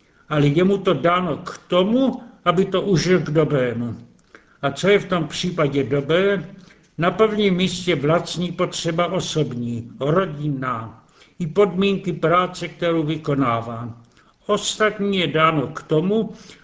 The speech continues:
aby se stalo prostředkem lásky k bližnímu. Kdyby mu to bylo násilně vyvlastněno, zmaří se původní účel.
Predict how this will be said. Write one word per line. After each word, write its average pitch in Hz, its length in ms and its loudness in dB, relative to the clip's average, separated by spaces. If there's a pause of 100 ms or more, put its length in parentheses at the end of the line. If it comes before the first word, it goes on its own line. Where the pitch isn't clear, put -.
(100)
aby 170 220 0
se 180 180 -2
stalo 170 340 2
prostředkem 156 920 -2
lásky 147 400 0
k 123 120 -8
bližnímu. 117 680 -4 (1000)
Kdyby 190 360 2
mu 208 160 6
to 190 180 4
bylo 170 380 4 (880)
násilně 175 680 0 (260)
vyvlastněno, 151 1120 0 (640)
zmaří 190 500 2
se 185 200 -2
původní 185 580 0
účel. 156 480 -2